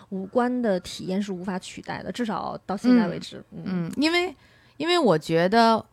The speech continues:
Speaker 2: 如果说，你说我就看书、看图片，
Speaker 1: 嗯。
Speaker 2: 网上什么都有，我看完了我就，但是你真的是骗不了你自己假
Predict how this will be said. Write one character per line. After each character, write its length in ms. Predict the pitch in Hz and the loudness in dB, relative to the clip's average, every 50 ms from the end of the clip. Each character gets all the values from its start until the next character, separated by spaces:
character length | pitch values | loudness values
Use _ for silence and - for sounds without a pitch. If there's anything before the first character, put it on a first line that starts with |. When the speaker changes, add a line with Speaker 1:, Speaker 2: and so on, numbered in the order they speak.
| _ - | _ -14
Speaker 2:
如 240 | - - 185 214 220 | -8 -4 -2 0 2
果 160 | 214 175 151 | 2 2 2
说， 500 | - - 185 180 185 185 185 185 185 - - _ _ _ _ - | 2 0 0 2 2 2 2 0 -2 -4 -8 _ _ _ _ -8
你 120 | 160 156 | -8 -6
说 260 | 143 - 185 185 185 | -4 -2 -2 -2 -2
我 380 | 180 156 147 - 58 58 - - - | -2 -4 -6 -6 -6 -6 -6 -8 -8
就 360 | - 190 185 170 156 165 170 151 | -8 -8 -6 -6 -6 -6 -8 -10
看 200 | - - - 180 | -8 -4 -4 -4
书、 360 | 180 - - 285 320 339 294 _ _ _ | -4 -4 -2 -2 -2 -2 -4 _ _ _
看 160 | - - 220 208 | -2 0 0 0
图 160 | - 180 190 | 0 -2 -4
片， 340 | - - 320 302 233 190 180 - | -2 0 0 0 0 -2 -4 -10
Speaker 1:
嗯。 540 | - - - - - - - _ - 202 196 | -18 -20 -20 -20 -20 -20 -20 _ -6 0 2
Speaker 2:
网 180 | 190 160 151 | 2 2 4
上 100 | 165 202 | 2 0
什 100 | 196 214 | 0 2
么 80 | 220 254 | 0 2
都 160 | 294 330 339 | 2 4 4
有， 460 | 339 262 175 - - - 160 170 180 _ _ _ _ _ - - | 4 2 2 0 0 0 0 0 -2 _ _ _ _ _ -20 -12
我 140 | - 190 170 | -8 -8 -8
看 180 | - - 320 349 | -4 -2 0 2
完 140 | 302 208 214 | 4 4 4
了 80 | 247 | 4
我 140 | 262 233 185 | 4 4 2
就， 260 | 170 190 220 220 220 214 - - - - _ _ - - _ - | 2 2 0 0 0 -2 -6 -12 -14 -16 _ _ -20 -20 _ 0
但 140 | - 226 208 | 2 2 2
是 100 | 190 208 | 2 0
你 180 | 175 151 147 - - | -2 -2 -6 -8 -8
真 160 | - 170 170 | -6 -4 -4
的 100 | 165 160 | -4 -4
是 240 | 151 - - 151 143 | -6 -6 -6 -8 -8
骗 220 | - - 175 160 | -8 -6 -8 -6
不 80 | 147 147 | -6 -4
了 200 | 143 139 131 143 | -4 -4 -4 -4
你 120 | 151 139 | -6 -8
自 180 | 131 - - 139 | -10 -10 -12 -10
己 120 | 139 143 | -8 -8
假 160 | 139 - 151 | -6 -4 -6